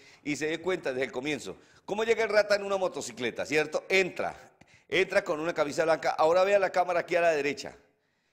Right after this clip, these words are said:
Cuando, después de que entra el rata, vea. El rata entró de camisa blanca, intenta sacar una llanta, jalar la llanta, jalar la llanta y salió. Y, pero como no se la pudo robar,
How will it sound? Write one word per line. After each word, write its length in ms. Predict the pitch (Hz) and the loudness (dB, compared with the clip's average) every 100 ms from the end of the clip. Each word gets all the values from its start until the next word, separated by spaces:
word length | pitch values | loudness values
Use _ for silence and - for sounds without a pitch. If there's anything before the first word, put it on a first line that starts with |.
| _ | _
Cuando, 200 | - 117 | -10 -6
después 200 | 117 156 | -4 -2
de 80 | 165 | -4
que 120 | 156 | -4
entra 200 | 131 147 | -4 -2
el 60 | 151 | -2
rata, 300 | 135 113 87 | -2 -2 -4
vea. 220 | 82 69 _ - | -6 -10 _ -8
El 120 | 117 | -2
rata 260 | 147 156 | -2 0
entró 680 | 165 160 202 233 - - _ _ _ _ _ _ _ _ | -2 0 -2 -2 -8 -20 _ _ _ _ _ _ _ _
de 140 | - 127 | -8 -4
camisa 320 | 135 139 170 | -4 0 2
blanca, 320 | 175 180 190 - | 2 2 -2 -2
intenta 480 | 170 - 214 214 208 | -6 2 2 2 0
sacar 260 | 185 175 | 0 0
una 180 | 190 190 | 0 2
llanta, 280 | 190 190 185 | 2 0 2
jalar 260 | 170 151 | 2 2
la 100 | 170 | 2
llanta, 300 | 175 180 180 | 2 2 2
jalar 220 | 170 139 151 | 0 2 2
la 100 | 165 | 2
llanta 420 | 175 170 180 - - _ _ - | 0 0 -4 -6 -20 _ _ -10
y 220 | 185 190 _ _ _ _ _ _ _ _ _ | -10 -10 _ _ _ _ _ _ _ _ _
salió. 640 | - 160 170 208 165 101 | 0 0 4 4 2 0
Y, 80 | 113 - | -8 -4
pero 240 | 147 147 | -2 -2
como 240 | 147 147 151 | -4 -4 -2
no 140 | 220 | 0
se 100 | 214 | 2
la 140 | 185 | 2
pudo 220 | 185 202 196 | 2 -2 0
robar, 500 | 185 170 165 - | 4 4 2 -6